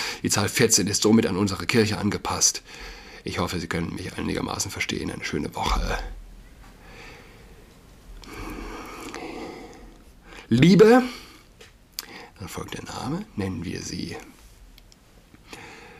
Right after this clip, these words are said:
Monika. Liebe Monika, danke für deine Mail, die zeigt, was für eine intelligente und beeindruckende junge Frau du bist. Dass es Menschen mit Identitätsproblemen gibt oder die damit spielen, ist nichts Neues. Schon römische Kaiser verkleideten sich als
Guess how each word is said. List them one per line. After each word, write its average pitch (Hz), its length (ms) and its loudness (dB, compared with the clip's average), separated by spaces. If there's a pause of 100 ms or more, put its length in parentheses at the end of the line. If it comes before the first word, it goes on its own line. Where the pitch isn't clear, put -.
(640)
Monika. 98 720 4
Liebe 113 240 0
Monika, - 520 -8
danke 110 340 0
für 98 100 -4
deine 95 200 -4
Mail, 92 240 -8
die 110 120 -4
zeigt, - 360 -6
was 113 100 -6
für - 80 -6
eine 82 100 -4
intelligente 107 520 -2
und 120 260 -4
beeindruckende 120 680 -2 (120)
junge 95 340 -4
Frau 90 340 -8 (120)
du 90 180 -8 (300)
bist. - 580 -4 (1040)
Dass 113 100 4
es 120 100 4
Menschen 147 300 8
mit 117 100 6
Identitätsproblemen 107 960 4
gibt - 400 -4 (520)
oder - 160 -4
die - 100 -8
damit - 240 -4
spielen, 101 320 0
ist - 140 -4
nichts - 260 0
Neues. 95 300 2
Schon 104 140 2
römische 113 340 4
Kaiser 95 340 -4
verkleideten - 640 -10
sich - 340 -8
als - 340 -8